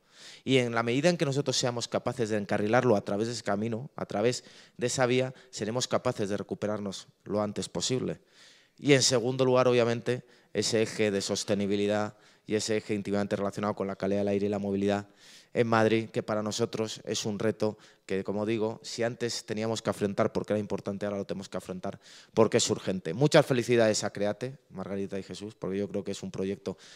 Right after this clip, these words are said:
extraordinario también el que vosotros habéis hecho. Creo que son mil chavales más o menos los que han participado, aproximadamente pres-, más de mil chavales que han participado presentando proyectos, ¿eh? Que yo creo que tiene un mérito enorme. Yo creo que la Fundación merece también un aplauso, ¿no?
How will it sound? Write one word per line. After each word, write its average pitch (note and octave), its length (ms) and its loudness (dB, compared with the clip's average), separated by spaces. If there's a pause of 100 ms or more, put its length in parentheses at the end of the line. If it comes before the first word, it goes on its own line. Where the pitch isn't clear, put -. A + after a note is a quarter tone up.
(140)
extraordinario G2+ 600 0
también G2 260 -2
el F#2 60 -6
que - 80 -6
vosotros F#2+ 360 -6
habéis F#2+ 220 -4
hecho. A2+ 200 -4
Creo G2 140 -2
que G2+ 80 -4
son G2+ 280 -6
mil G#2 160 -6
chavales G2+ 400 -2
más G2+ 160 -4
o G#2 60 -4
menos G2 200 -4
los G2 120 -4
que - 100 -8
han F#2+ 80 -8
participado, G2+ 680 -6 (480)
aproximadamente G#2 760 0
pres-, F#2+ 280 -10 (320)
más C3 240 6
de C#3+ 80 4
mil C3+ 140 0
chavales B2+ 380 4
que A2+ 100 -4
han G#2+ 60 -4
participado A2 600 -2 (320)
presentando A2+ 640 4
proyectos, A#2 720 2 (160)
¿eh? B2 260 0 (400)
Que G#2+ 120 2
yo A2+ 120 4
creo A#2+ 120 6
que G#2+ 120 2
tiene A2 240 0
un G#2+ 120 -2
mérito G#2+ 680 0 (240)
enorme. A#2+ 360 0
Yo G#2+ 120 2
creo G#2+ 160 0
que G2 360 -2
la F#2+ 160 -6
Fundación G#2 560 4
merece A2 300 2
también G#2+ 260 0
un G#2 80 -2
aplauso, G#2+ 400 -2
¿no? C3+ 220 -8